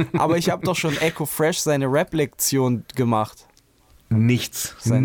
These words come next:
Speaker 1: Nichts gegen Genius Hardcore.
Speaker 2: Okay. Na gut.
Speaker 1: Ja.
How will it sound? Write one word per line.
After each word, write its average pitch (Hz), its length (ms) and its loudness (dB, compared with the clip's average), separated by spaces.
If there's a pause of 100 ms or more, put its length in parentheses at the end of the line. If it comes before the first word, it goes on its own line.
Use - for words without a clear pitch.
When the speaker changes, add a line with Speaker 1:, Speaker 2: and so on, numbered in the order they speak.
Speaker 1:
Nichts - 380 -2
gegen 107 260 0
Genius 110 400 0
Hardcore. 95 540 -4 (100)
Speaker 2:
Okay. 110 440 -4 (720)
Na 139 160 -2
gut. 185 380 -2 (300)
Speaker 1:
Ja. 98 180 0